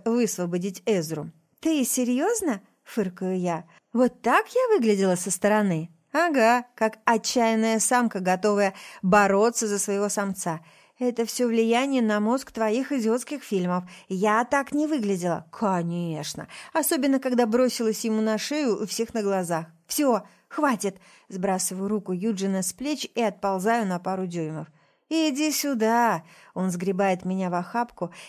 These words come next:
и возвращает обратно к своей груди. "Влюбляться — это нормально, Сирена.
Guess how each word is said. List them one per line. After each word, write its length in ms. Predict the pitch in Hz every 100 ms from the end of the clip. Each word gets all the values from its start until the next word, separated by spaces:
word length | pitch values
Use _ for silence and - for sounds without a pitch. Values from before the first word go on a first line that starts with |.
| -
и 220 | - 269 240
возвращает 800 | 196 175 185 185 - 233 214 175
обратно 560 | 170 185 190 165 156
к 80 | 165
своей 320 | - 156 160
груди. 440 | 165 160 151 143 - _ _ _ _
"Влюбляться — 880 | 208 208 202 202 214 233 226 - 180 175
это 240 | 208 202
нормально, 560 | 180 160 156 175 196 165
Сирена. 560 | - 175 165 151 87